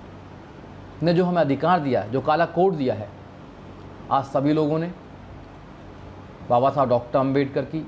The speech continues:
कुर्बानी को, जो कुर्बानी दी है हमारे लिए,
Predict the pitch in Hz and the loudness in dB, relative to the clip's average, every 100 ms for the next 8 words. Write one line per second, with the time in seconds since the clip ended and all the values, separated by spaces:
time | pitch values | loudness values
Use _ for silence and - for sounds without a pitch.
0 | - - 143 151 180 185 113 - - - | -8 2 4 6 4 2 0 -4 -18 -20
1 | - - - - - - - - - - | -18 -18 -18 -20 -20 -18 -18 -16 -16 -18
2 | - - - - - - - - - - | -18 -18 -18 -18 -18 -18 -18 -18 -18 -18
3 | - - - - - - - - - - | -18 -18 -16 -16 -16 -16 -16 -16 -16 -16
4 | - - - 147 - 143 156 156 135 170 | -16 -16 -2 0 4 4 4 2 4 4
5 | 165 156 151 147 160 | 4 2 2 0 -4